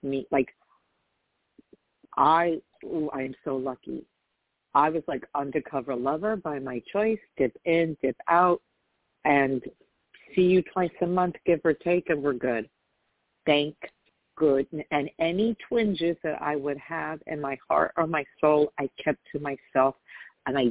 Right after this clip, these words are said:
didn't know why. But I was just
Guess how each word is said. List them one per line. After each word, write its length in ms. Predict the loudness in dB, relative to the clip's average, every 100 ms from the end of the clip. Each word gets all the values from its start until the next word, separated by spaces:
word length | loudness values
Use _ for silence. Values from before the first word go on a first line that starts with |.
| 2
didn't 260 | 0 0
know 300 | -8 -8 -6 -6
why. 360 | -6 -6 -8 -16 _ _ _ _ _ _ _
But 160 | -6 -6 _
I 340 | 2 2 2 0
was 180 | -2 -4 -2
just 180 | -2